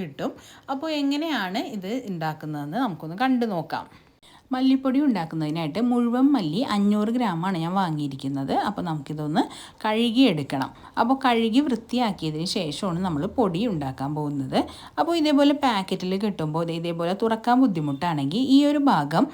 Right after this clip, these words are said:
ദേ ഇതേപോലെ ഒന്ന് പിരിച്ചു കൊടുക്കുക. ഇതേപോലെ ഒരു സൈഡ് ഒന്ന് പിരിച്ചു കൊടുത്തിട്ട് ദേ ഇതേപോലെ ഒന്ന് തള്ളി കൊടുത്തു കഴിഞ്ഞാൽ പെട്ടെന്ന് തുറക്കാൻ പറ്റും. അപ്പോൾ ഇത് തുറന്നപ്പോൾ ഞാൻ പറഞ്ഞു എന്നേ ഉള്ളൂ. ഇനി നമുക്ക് ഇത് നന്നായിട്ടൊന്ന്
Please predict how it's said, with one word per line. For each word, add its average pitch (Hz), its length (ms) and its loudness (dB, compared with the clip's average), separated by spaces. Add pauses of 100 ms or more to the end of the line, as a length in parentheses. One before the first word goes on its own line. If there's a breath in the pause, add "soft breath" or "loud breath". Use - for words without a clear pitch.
(280 loud breath)
ദേ 220 140 0
ഇതേപോലെ 190 420 0
ഒന്ന് 220 180 2
പിരിച്ചു 240 360 2
കൊടുക്കുക. 156 340 0 (140)
ഇതേപോലെ 202 360 0 (120)
ഒരു 226 180 -2
സൈഡ് 196 280 0
ഒന്ന് 190 180 -2
പിരിച്ചു 214 360 -2
കൊടുത്തിട്ട് 156 420 -2 (120)
ദേ 190 120 -2
ഇതേപോലെ 160 520 -2
ഒന്ന് 175 180 2 (400 loud breath)
തള്ളി 220 320 -2
കൊടുത്തു 202 300 -2
കഴിഞ്ഞാൽ 160 340 -4
പെട്ടെന്ന് 233 520 0
തുറക്കാൻ 151 420 -2
പറ്റും. - 260 -12
അപ്പോൾ 220 160 -2
ഇത് 240 160 2
തുറന്നപ്പോൾ 226 520 0
ഞാൻ 220 200 0
പറഞ്ഞു 165 320 -2
എന്നേ 156 220 -2
ഉള്ളൂ. 143 200 0 (440 loud breath)
ഇനി 330 200 2
നമുക്ക് 180 300 -2 (120)
ഇത് 180 120 -6 (100)
നന്നായിട്ടൊന്ന് 165 720 0